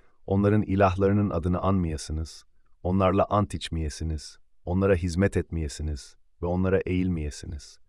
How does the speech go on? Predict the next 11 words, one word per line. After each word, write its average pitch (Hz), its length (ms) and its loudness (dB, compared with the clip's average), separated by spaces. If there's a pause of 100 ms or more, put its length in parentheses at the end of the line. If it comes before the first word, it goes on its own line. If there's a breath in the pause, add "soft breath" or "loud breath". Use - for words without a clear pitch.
(680)
Ama 98 240 2
bugüne 117 240 4
kadar 95 260 4
yaptığınız 92 600 0
gibi 76 320 -6 (320)
Tanrınız 95 540 0
Yahve'ye 85 420 0
sımsıkı - 500 -6
sarılın. 73 480 -8 (800)
Çünkü 107 260 0
Yahve 98 520 4